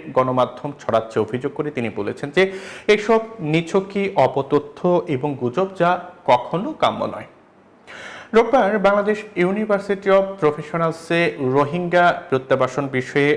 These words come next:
আয়োজিত সেমিনারে তিনি এসব কথা বলেছেন। মিয়ানমারের রাখাইন রাজ্যে বাংলাদেশ হয়ে জাতিসংঘের ত্রাণ সহায়তা পৌঁছাতে মানবিক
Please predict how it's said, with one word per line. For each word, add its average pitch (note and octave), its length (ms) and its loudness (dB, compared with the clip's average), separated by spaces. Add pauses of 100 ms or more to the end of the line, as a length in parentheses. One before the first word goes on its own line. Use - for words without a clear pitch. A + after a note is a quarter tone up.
(160)
আয়োজিত A#2+ 340 0 (140)
সেমিনারে B2 500 -2
তিনি A3+ 200 0 (600)
এসব F3 260 -4
কথা - 240 -8
বলেছেন। G2 320 -6 (260)
মিয়ানমারের C3+ 460 4 (280)
রাখাইন F3+ 420 2
রাজ্যে G3+ 340 0 (420)
বাংলাদেশ C3+ 400 2 (120)
হয়ে D#3 200 6 (240)
জাতিসংঘের C3 680 0 (440)
ত্রাণ A3 200 4 (200)
সহায়তা E3+ 440 0
পৌঁছাতে C3 400 0 (540)
মানবিক A3+ 360 0